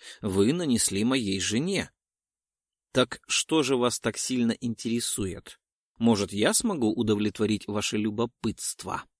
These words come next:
Налимов с иронией покосился на меня. Мне стало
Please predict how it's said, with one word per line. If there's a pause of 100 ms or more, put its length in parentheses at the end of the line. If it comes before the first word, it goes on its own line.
(960)
Налимов
с
иронией
покосился
на
меня. (400)
Мне (140)
стало